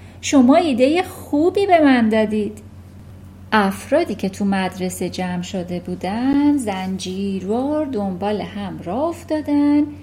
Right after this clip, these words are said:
تا کاغذای باطله رو تو کامیون کوچیک و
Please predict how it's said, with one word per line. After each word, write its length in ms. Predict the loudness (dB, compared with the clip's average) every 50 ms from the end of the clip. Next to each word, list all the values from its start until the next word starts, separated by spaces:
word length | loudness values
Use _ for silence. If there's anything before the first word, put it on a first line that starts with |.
| -20 -20 -20 -16 -8
تا 140 | -6 -6 -6
کاغذای 760 | -6 -6 -8 -8 -6 -6 -6 -6 -4 -4 -2 -2 -2 -2 -4
باطله 760 | -6 -6 -6 -4 -4 -6 -8 -8 -10 -10 -10 -8 -6 -6 -8 -6
رو 420 | -6 -6 -6 -4 -4 -4 -6 -6 -6
تو 100 | -8 -8
کامیون 680 | -8 -6 -6 -4 -4 -4 -4 -2 0 0 0 0 -2
کوچیک 540 | -8 -10 -10 -10 -8 -6 -4 -6 -6 -4 -6
و 60 | -8